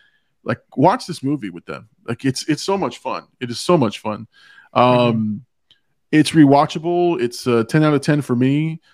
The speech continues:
Speaker 1: Um, it is, again, I, I'm so glad I bought the movie. Uh, I'm so glad that I could, I can watch it in different formats. Um, and I'm glad we saw it in imax. Like, if it gets re-released again, ever, I would go
Speaker 2: I
Speaker 1: to the
Speaker 2: definitely
Speaker 1: movies
Speaker 2: wanna
Speaker 1: again
Speaker 2: go
Speaker 1: to
Speaker 2: watch
Speaker 1: see
Speaker 2: it,
Speaker 1: it.
Speaker 2: yeah.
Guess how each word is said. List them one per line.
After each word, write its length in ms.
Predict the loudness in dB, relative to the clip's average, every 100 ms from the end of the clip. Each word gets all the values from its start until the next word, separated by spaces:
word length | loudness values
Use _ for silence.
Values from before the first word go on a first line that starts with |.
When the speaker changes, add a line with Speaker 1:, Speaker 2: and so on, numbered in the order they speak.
| _ _ -4
Speaker 1:
Um, 680 | -2 0 -2 -2 -4 -6 -12 _ -2
it 160 | 2 4
is, 260 | 2 0 -6
again, 380 | -4 -2 -4 -8
I, 140 | -12 -8
I'm 240 | -10 -10
so 220 | -8 -6
glad 200 | 0 2
I 100 | 4
bought 320 | 2 0 0 0
the 60 |
movie. 540 | 0 0 -2 -6 -10 -8
Uh, 360 | -4 -2 -2
I'm 160 | -2 -4
so 180 | -4 -4
glad 240 | -2 -2
that 80 | -4
I 80 | -8
could, 180 | -10 -8
I 80 | -8
can 140 | -6
watch 300 | -2 -2 -2
it 80 | -6
in 80 | -4
different 360 | -6 -6 -8 -2
formats. 560 | 0 2 0 -2 -10 -18 -20 -20 _ -4
Um, 640 | 0 2 2 0 -2 -6 -12 _ _ _ _ -2
and 140 | 2
I'm 100 | 2
glad 300 | 4 2 2
we 100 | -2
saw 240 | -2 0 0
it 80 | 0
in 80 |
imax. 540 | -2 -2 -4 -8 -12 -6
Like, 180 | -2 0
if 160 | 2
it 80 | 2
gets 240 | 0 -2
re-released 540 | 0 2 4 2 0 -2
again, 480 | 0 2 2 -4 -4
ever, 420 | -2 2 0 0 _ _ _ _
I 120 | 0 2
would 160 | 2
go 120 | 2
Speaker 2:
I 40 | 2
Speaker 1:
to 60 |
the 60 | 2
Speaker 2:
definitely 260 | 0 0 -2
Speaker 1:
movies 60 |
Speaker 2:
wanna 100 | -4
Speaker 1:
again 80 | -4
Speaker 2:
go 80 | -2
Speaker 1:
to 60 |
Speaker 2:
watch 120 | -2 -4
Speaker 1:
see 60 |
Speaker 2:
it, 80 | -8
Speaker 1:
it. 20 |
Speaker 2:
yeah. 180 | -12